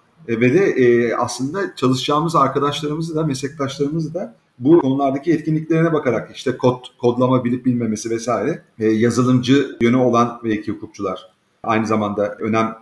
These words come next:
öne çıkacak diye düşünüyorum. Ben, e, açıkçası çok teşekkür ediyorum. E, süre açısından ben, benim yüzümden uzadı biraz.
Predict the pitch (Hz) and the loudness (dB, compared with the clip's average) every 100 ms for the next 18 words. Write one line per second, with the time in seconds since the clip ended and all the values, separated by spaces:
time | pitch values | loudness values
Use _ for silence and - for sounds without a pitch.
0 | - 110 113 - 92 98 - - 98 87 | -4 -2 -2 -4 -6 -6 -6 -8 -8 -8
1 | - 104 160 - 139 147 160 156 - 113 | -10 -10 -10 -6 -2 0 0 -4 -8 0
2 | 120 131 - 151 170 175 147 156 156 190 | 2 2 -2 -4 -2 -2 0 -2 -2 0
3 | 143 139 160 - 107 107 107 127 135 139 | 2 2 -2 -4 -2 0 -2 0 2 0
4 | 131 - 131 131 - 131 135 127 143 127 | -4 -2 0 0 0 0 2 2 0 0
5 | 131 127 117 127 127 110 147 - | -2 -2 -2 -2 -2 -2 -4 -10